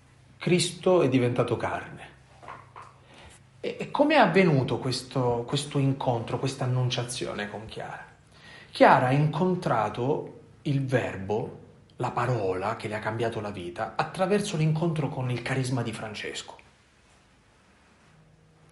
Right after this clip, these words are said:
È qualcosa di puntuale, di vero.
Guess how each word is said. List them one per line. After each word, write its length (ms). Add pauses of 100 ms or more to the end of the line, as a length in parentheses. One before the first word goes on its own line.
(480)
È 140
qualcosa 340
di 120
puntuale, 680
di 100
vero. 400